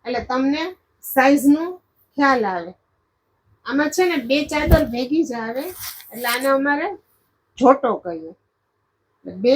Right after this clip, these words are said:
શાલ ભેગી જ આવે આ. જો હું તમને આની સાઈઝ ખોલીને બતાવું, એકદમ ફૂલ સાઈઝની છે આપણી પાસે. આમાં રનિંગથી લઈને હેવીમાં હેવી સુધી આવતી હોય. આપણી પાસે આ હેવીમાં હેવી રેન્જ છે.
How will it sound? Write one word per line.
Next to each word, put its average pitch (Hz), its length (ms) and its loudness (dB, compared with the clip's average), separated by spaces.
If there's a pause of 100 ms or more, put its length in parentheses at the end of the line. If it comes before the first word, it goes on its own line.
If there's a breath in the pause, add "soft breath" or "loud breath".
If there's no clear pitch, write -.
(120)
શાલ 285 300 0 (100)
ભેગી 233 380 0
જ 233 100 -6
આવે 233 240 -4
આ. 247 160 -6 (560)
જો 233 80 -6
હું 233 160 -6
તમને 233 280 -6
આની 226 220 0
સાઈઝ 240 440 -2
ખોલીને 247 440 -4
બતાવું, 247 680 -6
એકદમ 269 440 0
ફૂલ 294 360 0
સાઈઝની 233 560 -4
છે 214 140 -16
આપણી 202 280 -12
પાસે. 196 400 -6 (600)
આમાં 277 340 4 (340)
રનિંગથી 311 680 2
લઈને 294 420 -2 (1080)
હેવીમાં 285 540 2
હેવી 285 240 2
સુધી 285 340 -2 (240)
આવતી 247 400 -2
હોય. 247 220 -2 (500)
આપણી 269 240 -2
પાસે 277 340 0
આ 247 160 2
હેવીમાં 262 500 0
હેવી 233 300 -4
રેન્જ 214 360 -2
છે. 226 220 -6